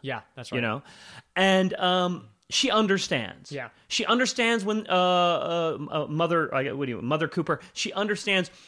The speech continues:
Speaker 2: when the oldest girl tells her she's been sneaking off to
Speaker 1: Yeah.
Speaker 2: see boys.
Speaker 1: Yeah.
Speaker 2: She understands. She doesn't approve. She understands. And, and there's kind of a beauty to, to that kind of knowledge.
Speaker 1: Yeah.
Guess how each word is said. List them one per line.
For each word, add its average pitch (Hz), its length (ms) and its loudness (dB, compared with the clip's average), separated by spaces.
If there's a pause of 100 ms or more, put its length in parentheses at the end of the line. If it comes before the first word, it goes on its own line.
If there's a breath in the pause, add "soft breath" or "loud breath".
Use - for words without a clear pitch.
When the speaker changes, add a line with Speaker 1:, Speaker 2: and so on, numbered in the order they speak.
Speaker 2:
when 175 160 0
the 180 100 0
oldest 185 380 4
girl 160 160 0
tells 170 400 0
her 165 180 0
she's 160 180 -8
been 151 120 -8
sneaking 160 440 -4
off 139 300 2
to 131 80 -6
Speaker 1:
Yeah. 123 60 -4
Speaker 2:
see 156 180 -2
boys. 131 580 -2
Speaker 1:
Yeah. 131 200 -8 (160)
Speaker 2:
She - 220 -4
understands. 156 540 -2
She 170 120 -4
doesn't 196 160 0
approve. 226 480 4 (160)
She - 180 -8
understands. 120 640 -8
And, - 80 -10
and 233 240 -8
there's 262 160 -10
kind 311 160 -8
of 269 60 -4
a 214 80 0
beauty 151 320 -2
to, 139 240 -8
to 151 140 -10
that 143 260 -4
kind 160 180 -6
of 135 100 -6
knowledge. 143 560 0
Speaker 1:
Yeah. 123 140 -4